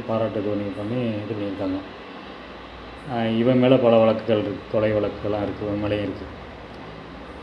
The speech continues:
அஹ், இவன் ஒரு லட்ச ரூபா வாங்குவானாம் பேசினா, அதாவது வந்து கூலியை வந்து, அஹ், முடிச்சதுக்கப்புறம் தான் வாங்குவானாம் அப்படி.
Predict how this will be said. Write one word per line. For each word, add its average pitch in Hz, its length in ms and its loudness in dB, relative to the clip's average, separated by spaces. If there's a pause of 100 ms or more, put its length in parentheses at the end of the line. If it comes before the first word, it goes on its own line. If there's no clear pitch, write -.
அஹ், 110 320 -2
இவன் 110 180 2
ஒரு 113 180 6
லட்ச 117 200 6
ரூபா 131 140 10
வாங்குவானாம் 104 520 4
பேசினா, 110 320 2
அதாவது 110 240 4
வந்து 117 200 4 (120)
கூலியை 131 300 10
வந்து, 113 220 6 (1120)
அஹ், 117 480 4
முடிச்சதுக்கப்புறம் 131 680 8
தான் 139 120 10
வாங்குவானாம் 110 520 4 (1000)
அப்படி. 110 260 -2